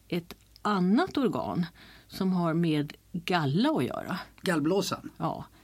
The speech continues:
Speaker 1: Gallblåsan är bara en liten del av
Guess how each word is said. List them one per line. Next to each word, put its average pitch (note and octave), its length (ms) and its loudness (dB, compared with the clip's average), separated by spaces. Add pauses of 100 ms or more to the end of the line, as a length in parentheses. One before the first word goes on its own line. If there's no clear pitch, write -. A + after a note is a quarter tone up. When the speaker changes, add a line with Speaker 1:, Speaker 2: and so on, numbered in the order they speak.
(120)
Speaker 1:
Gallblåsan A#3 760 0
är B3 40 4
bara G#3+ 320 2
en G3 160 2
liten G3+ 360 2
del B3 340 2
av D#3+ 300 -2